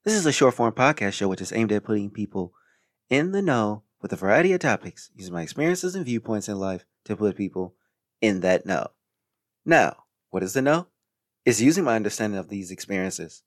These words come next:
to guide you through the world. The following is an intro speech into the topic of today.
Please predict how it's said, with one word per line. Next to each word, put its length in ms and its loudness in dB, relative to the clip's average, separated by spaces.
to 100 0
guide 280 4
you 100 -4
through 160 -4
the 100 -6
world. 340 4
The 80 -4
following 460 6
is 100 4
an 80 2
intro 240 2
speech 300 -2
into 180 -4
the 140 0
topic 320 2
of 80 -6
today. 320 2